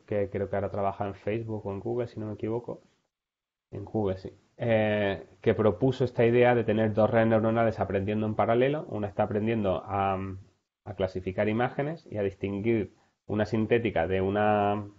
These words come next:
de una verdadera, y la otra está aprendiendo a generar imágenes sintéticas que confundan a la otra red neuronal. Y entonces, en este proceso de aprendizaje, pues,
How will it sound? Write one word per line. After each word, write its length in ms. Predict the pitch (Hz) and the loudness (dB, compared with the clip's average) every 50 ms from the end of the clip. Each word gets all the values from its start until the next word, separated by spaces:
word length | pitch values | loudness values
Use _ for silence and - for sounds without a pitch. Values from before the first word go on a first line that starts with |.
| - - _ - - - _ - | -20 -20 _ -20 -20 -20 _ -10
de 140 | 107 101 98 | -6 -4 -2
una 340 | 98 98 98 104 104 101 101 | -2 -2 -2 -2 -2 -2 0
verdadera, 600 | 104 101 95 107 107 120 131 139 147 151 - - | 0 0 0 2 2 2 2 0 0 -2 -4 -4
y 80 | 110 101 | -4 0
la 100 | 98 95 | 0 0
otra 140 | 98 107 | 0 0
está 160 | 104 - - 107 | -2 0 0 0
aprendiendo 680 | 104 - 107 104 104 107 117 123 131 127 135 139 139 - | 0 2 0 -2 0 0 0 0 0 -2 -4 -6 -6 -8
a 140 | - 104 95 | -10 -12 -10
generar 560 | - - 98 95 90 92 107 107 - - - - | -8 -6 -4 -2 2 2 2 2 2 -2 -6 -10
imágenes 480 | - 95 90 95 - - 107 107 101 | -6 -4 -2 -2 -2 -2 -4 -4 -4
sintéticas 760 | - 113 110 110 117 127 123 - 127 127 135 139 143 - _ _ _ _ _ _ _ _ | -4 -4 -4 2 2 2 2 2 0 -2 -2 -4 -4 -6 _ _ _ _ _ _ _ _
que 140 | - 110 104 | -4 -2 0
confundan 480 | - 104 101 - - 113 113 120 117 113 | 2 0 0 0 0 2 2 4 4 4
a 60 | 110 | 4
la 60 | 107 | 4
otra 160 | 101 107 101 | 4 4 2
red 180 | 98 101 101 92 | 2 2 0 0
neuronal. 520 | 95 95 98 95 92 85 78 80 85 87 - | 0 -2 -2 -2 -2 -4 -4 -6 -8 -8 -4
Y 120 | - 123 123 | 0 0 2
entonces, 500 | 123 117 120 117 123 120 - 139 143 143 | 2 2 2 0 0 2 2 2 2 2
en 120 | - 113 | -2 -4
este 180 | 110 110 - 135 | -4 0 0 0
proceso 220 | 123 127 127 135 | 0 0 0 0
de 80 | 127 131 | 0 0
aprendizaje, 540 | 117 131 127 127 123 123 131 120 - - 127 | 2 2 2 2 2 2 0 0 0 0 -4
pues, 280 | - 104 101 - - | -2 -2 -4 -4 -10